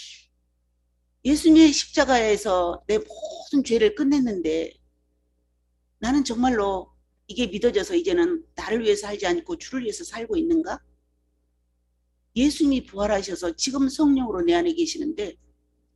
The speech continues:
나는 얼마나 성령의 인도와 성령의 역사들을 내가 경험하며 그 부활하신 주님이 지금 나에게서 역사하고 살고 있는가?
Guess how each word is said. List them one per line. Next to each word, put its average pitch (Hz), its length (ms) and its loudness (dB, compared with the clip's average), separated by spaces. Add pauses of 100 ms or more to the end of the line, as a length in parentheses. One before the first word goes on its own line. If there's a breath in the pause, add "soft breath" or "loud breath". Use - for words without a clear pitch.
(320)
나는 226 220 -4
얼마나 254 400 2
성령의 269 680 -2
인도와 202 680 0 (280)
성령의 277 520 0
역사들을 180 720 -4 (280)
내가 175 440 -2
경험하며 190 800 0 (500)
그 254 160 -8
부활하신 240 600 -2
주님이 277 440 2
지금 226 260 -8
나에게서 185 580 -2
역사하고 160 520 -4
살고 247 360 -6
있는가? 185 540 -4